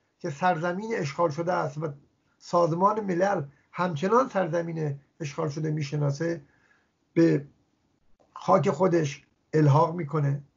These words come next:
دولت ترامپ برخلاف تمام قطعنامه‌های سازمان ملل که بیت المقدس شرقی رو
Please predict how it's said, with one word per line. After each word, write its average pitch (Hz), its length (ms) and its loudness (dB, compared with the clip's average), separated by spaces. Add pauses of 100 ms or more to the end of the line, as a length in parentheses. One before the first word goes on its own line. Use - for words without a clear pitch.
(960)
دولت 226 400 4 (760)
ترامپ 180 480 -2 (1200)
برخلاف 196 600 2
تمام 220 520 0 (1000)
قطعنامه‌های 175 600 0
سازمان 190 500 -2
ملل 165 440 -2 (680)
که - 160 -4
بیت 170 280 2
المقدس 180 580 0
شرقی 180 500 0
رو 165 300 0